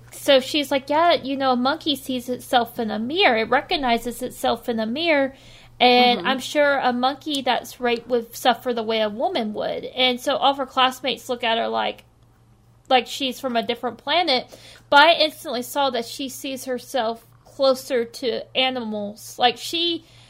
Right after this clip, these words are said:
Speaker 2: Yeah.
Speaker 1: she understands the connection between humans and animals are not that different, even before the
Speaker 2: Yeah.
Speaker 1: thick of everything happens, which I thought was really
Speaker 2: Mm-hmm.
Speaker 1: interesting for her as a character, too.
Speaker 2: And obviously for her, being a vegetarian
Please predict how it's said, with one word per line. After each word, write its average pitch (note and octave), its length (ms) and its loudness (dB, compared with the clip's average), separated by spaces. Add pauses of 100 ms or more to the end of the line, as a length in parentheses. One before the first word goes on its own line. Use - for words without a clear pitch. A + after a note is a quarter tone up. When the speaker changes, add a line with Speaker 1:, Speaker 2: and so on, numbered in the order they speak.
Speaker 2:
Yeah. G#3+ 200 -6
Speaker 1:
she F#4+ 260 2
understands D#4 680 -2
the C4+ 80 -6
connection A#3+ 480 -6
between A#3+ 360 -8
humans B3 560 -6
and A3+ 160 -16
animals A3+ 480 -4
are A#3+ 180 -2
not A3+ 380 -4
that G3+ 260 -2
different, C#4 460 -4 (160)
even C#4 280 -2
before B3 360 -2
the A#3 100 -6
Speaker 2:
Yeah. A#3+ 120 0
Speaker 1:
thick A#3 200 0
of A3+ 160 0
everything G#3+ 440 -6
happens, G#3 600 -6
which C#4+ 140 -8
I C#4 80 -2
thought C4+ 240 -2
was A#3+ 160 -4
really B3 220 0
Speaker 2:
Mm-hmm. G3+ 100 -6
Speaker 1:
interesting A#3 680 -8 (200)
for C4 180 2
her C4 200 0
as G#3+ 140 -2
a G3+ 40 -8
character, A3 520 -4
too. - 420 -4 (600)
Speaker 2:
And C4+ 100 2
obviously G4 360 6
for A#3+ 200 0
her, A#3+ 180 2
being G#3+ 220 -6
a F#3+ 60 -8
vegetarian G3 840 -8